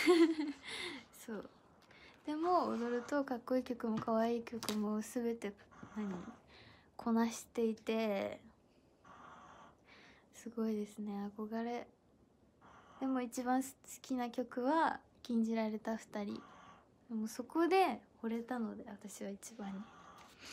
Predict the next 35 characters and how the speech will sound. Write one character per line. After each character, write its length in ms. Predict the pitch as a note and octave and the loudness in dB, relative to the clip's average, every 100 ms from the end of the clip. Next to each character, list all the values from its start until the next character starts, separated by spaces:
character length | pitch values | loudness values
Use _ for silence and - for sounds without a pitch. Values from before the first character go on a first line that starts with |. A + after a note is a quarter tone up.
| - - | -16 -14
で 80 | B3 | -8
も 120 | B3 | 0
あ 80 | C4+ | 0
と 160 | C4+ A#3+ | 0 0
は、 380 | C4+ C4 - - - _ - | 2 2 0 -8 -20 _ -8
あ 40 | A#3 | -4
れ 120 | A#3+ | -2
で 160 | A#3 | -2
す。 260 | A#3 - - _ _ - - - | -4 -12 -20 _ _ -20 -20 -8
ナ 100 | A#3 | -2
イ 80 | B3 | 0
ン 60 | C#4 | 0
テ 160 | C#4+ | 2
ィ 20 | C#4 | 2
ナ 80 | |
イ 60 | C#4 | 4
ン 40 | C4+ | 2
テ 120 | C4+ | -2
ィ 40 | |
フ 260 | C4 - B3 | -4 -2 -2
ォ 40 | |
ー 20 | G#3+ | 0
の 260 | G#3 G#3+ - | -4 -4 -6
題 200 | G#3 G#3+ | -4 -2
名。 340 | G#3 G3+ G#3 - - - - - - - - - - - - _ - - - - | 0 -2 -6 -10 -16 -20 -20 -20 -20 -20 -20 -20 -20 -20 -20 _ -20 -20 -20 -20
<laughs> 400 | - C4+ D#4 D4+ C#4 - - - | -6 6 8 8 6 -2 -12 -2
あ 120 | B3 | 0
れ 180 | B3+ B3 | 4 2
さ、 600 | A#3+ C4+ B3 A#3+ A#3 A#3 - - - - - - - - | 0 -4 -2 -2 -4 -6 -10 -20 -20 -20 -20 -20 -20 -8
読 160 | A#3 B3 | -2 4
み 140 | C#4+ | 4
方 400 | C#4+ F4 F4 D#4+ | 4 2 6 4
が、 480 | A3 G#3 G#3 G3+ G#3 - - - - - - - - - | 4 0 -2 -4 -8 -14 -20 -20 -20 -20 -20 -20 -20 -8
一 120 | B3+ | -8
瞬、 560 | - - - D4+ D4 | -6 -6 -4 -2 -2